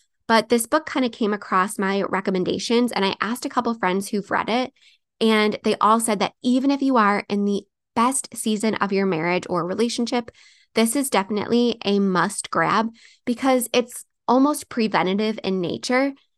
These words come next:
Again, by the title, it says, "If you're in my office, it's already too late." So it kind of teach you, teaches you how to love, how to ask for love, and all that good stuff. So I'm just really interested in reading that. And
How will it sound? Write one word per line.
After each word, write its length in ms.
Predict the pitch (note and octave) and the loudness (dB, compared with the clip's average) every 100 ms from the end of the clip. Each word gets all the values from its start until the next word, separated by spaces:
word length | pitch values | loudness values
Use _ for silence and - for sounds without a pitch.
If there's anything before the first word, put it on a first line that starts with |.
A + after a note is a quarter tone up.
| _ | _
Again, 380 | A3 B3+ D#4 F3+ - - - - | -4 0 0 -2 -8 -20 -12 0
by 200 | F#3+ G#3 | 2 2
the 100 | G#3+ | 0
title, 360 | - B3 G3+ | 0 2 4
it 140 | - - | 2 0
says, 260 | C#4+ - - | -2 -2 -4
"If 120 | G3 | 0
you're 120 | G3 | 2
in 80 | G#3 | 2
my 140 | G3+ | 0
office, 460 | - E3 - G#3 A3+ | 2 0 0 -4 -4
it's 160 | G3+ - | -8 -2
already 300 | F3+ F3+ F3+ | 0 0 -2
too 360 | - - F#3+ F3+ | -6 -4 0 0
late." 300 | E3+ - - _ _ - - | -2 -6 -12 _ _ -20 -8
So 240 | - A3 - | 0 2 2
it 80 | A3 | -2
kind 240 | - A#3+ | -2 0
of 140 | B3 - _ | -2 -6 _
teach 300 | - A3 - | -4 -4 -2
you, 220 | G#3+ G#3+ | -2 -2
teaches 400 | - - - G#3 | -2 -4 0 0
you 100 | G#3+ | 0
how 200 | A3 F#3+ F3 | -2 -2 -2
to 160 | - | -4
love, 360 | G3 C4+ C4 A#3+ | 0 2 2 0
how 180 | - F#3+ | -2 -4
to 160 | - | -2
ask 300 | G3+ A3+ - | -4 -4 -6
for 120 | A3 | -4
love, 340 | G#3+ G#3 G3+ G3+ _ _ _ _ - | 0 2 0 -4 _ _ _ _ -2
and 240 | F#3+ F#3+ - | 0 2 2
all 100 | E3+ | 0
that 140 | D#3+ | 0
good 120 | - | -4
stuff. 240 | - - - | -4 -4 0
So 260 | A#3 A3+ - | 0 0 0
I'm 100 | B3+ | -2
just 180 | E4 - | -2 0
really 220 | G#3+ A3 | 2 2
interested 500 | - G3 G3+ G3 F#3+ | 0 -6 -6 -2 -2
in 140 | F3+ | 0
reading 240 | G3 A#3 A#3 | 0 2 2
that. 240 | A3+ G#3+ | 2 0
And 260 | G#3 G#3 G3+ | 0 -2 -2